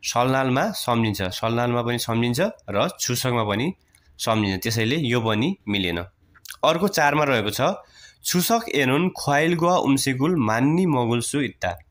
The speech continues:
छुसकमा फलफुल र खानेकुरा धेरै खानु सकिन्छ,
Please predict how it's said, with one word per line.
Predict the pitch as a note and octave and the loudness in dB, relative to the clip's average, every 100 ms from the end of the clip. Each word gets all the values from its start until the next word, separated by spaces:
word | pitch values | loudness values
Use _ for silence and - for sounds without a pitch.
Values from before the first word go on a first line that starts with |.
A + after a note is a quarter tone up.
| - - | -20 -12
छुसकमा | - A#2 C3+ A2 G#2+ E3+ - _ _ | -6 -4 -4 -2 -2 -2 -6 _ _
फलफुल | A2+ A#2 D3 C#3 | -4 -2 0 2
र | A#2+ G3 - - - - | 2 -2 -6 -20 -14 -6
खानेकुरा | B2 A#2+ G#2+ G#2+ C#3 | -2 0 0 -2 -4
धेरै | A2+ G2 A#2+ F3 | -4 -4 -2 -4
खानु | - F#2 G#2 | -6 -6 -4
सकिन्छ, | C#3 - F2+ F2 | -6 -8 -8 -10